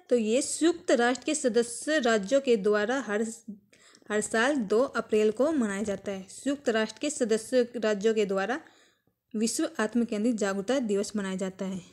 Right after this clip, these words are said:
और ये क्यों बनाया जाता है? तो ये इस दिन है ना, ऑटिज्म स्पेक्ट्रम डिसऑर्डर, जैसे जो पीड़ित लोग होते हैं ना, उनको,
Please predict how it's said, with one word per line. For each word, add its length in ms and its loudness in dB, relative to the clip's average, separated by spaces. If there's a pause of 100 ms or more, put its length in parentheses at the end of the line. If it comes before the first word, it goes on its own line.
(220)
और 140 0
ये 460 4 (640)
क्यों 160 2
बनाया 180 0
जाता 260 2
है? 60 0
तो 140 -4
ये 120 2
इस 320 0
दिन 260 4
है 80 0
ना, 280 0 (440)
ऑटिज्म 720 2 (220)
स्पेक्ट्रम 580 -2
डिसऑर्डर, 680 0 (480)
जैसे 360 2
जो 160 4
पीड़ित 640 0
लोग 220 6
होते 220 4
हैं 60 4
ना, 240 0
उनको, 400 4